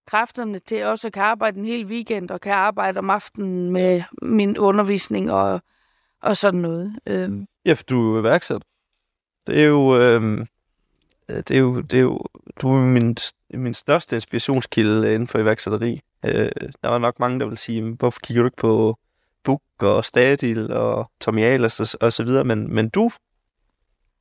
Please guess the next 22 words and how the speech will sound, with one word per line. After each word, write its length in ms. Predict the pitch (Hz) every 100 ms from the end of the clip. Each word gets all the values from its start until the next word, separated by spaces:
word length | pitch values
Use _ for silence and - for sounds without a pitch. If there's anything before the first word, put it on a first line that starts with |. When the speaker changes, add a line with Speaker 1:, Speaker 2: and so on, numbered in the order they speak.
| _ _ -
Speaker 2:
er 160 | 117 107
mit 240 | 104 87 -
absolut 440 | 139 - 113 110
største 600 | - 113 113 - - -
idol 300 | 107 110 110 -
inden 140 | 104 113
for, 340 | - - - _ _ _ -
for 80 |
iværksætteri. 640 | 107 104 - 110 - - - - _ _ _ _ -
Fordi 200 | 120 117
du 200 | 160 175
har 80 |
lært 280 | 160 156 139
mig, 200 | 107 -
at 380 | 78 104 101 - _ _ _ _ _ _ _
hvis 100 | -
der 80 | 123
er 20 |
noget, 120 | 139
man 140 | 123 139
virkelig 240 | 156 -
gerne 160 | 107